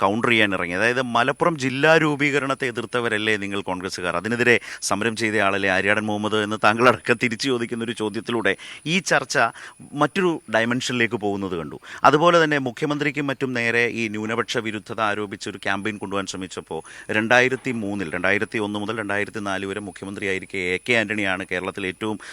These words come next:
ശക്തമായി, ആ, ന്യൂനപക്ഷങ്ങൾക്കെതിരെ, ആ, അവരെ അധിക്ഷേപിക്കും വിധത്തിൽ അല്ലെങ്കിൽ അവർക്കെതിരായി ഏറ്റവും അധികം സംസാരിച്ചതെന്നുള്ള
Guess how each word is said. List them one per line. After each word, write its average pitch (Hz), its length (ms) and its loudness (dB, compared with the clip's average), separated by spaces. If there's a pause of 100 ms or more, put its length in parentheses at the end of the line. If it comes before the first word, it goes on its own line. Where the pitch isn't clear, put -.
(120)
ശക്തമായി, 113 600 -2 (180)
ആ, 98 120 -2
ന്യൂനപക്ഷങ്ങൾക്കെതിരെ, 101 1000 -2 (300)
ആ, 101 40 -2
അവരെ 101 360 4
അധിക്ഷേപിക്കും 107 540 0
വിധത്തിൽ 90 480 -10
അല്ലെങ്കിൽ 98 300 -2
അവർക്കെതിരായി 117 720 6
ഏറ്റവും 113 260 -2
അധികം 107 160 -4
സംസാരിച്ചതെന്നുള്ള 107 760 -2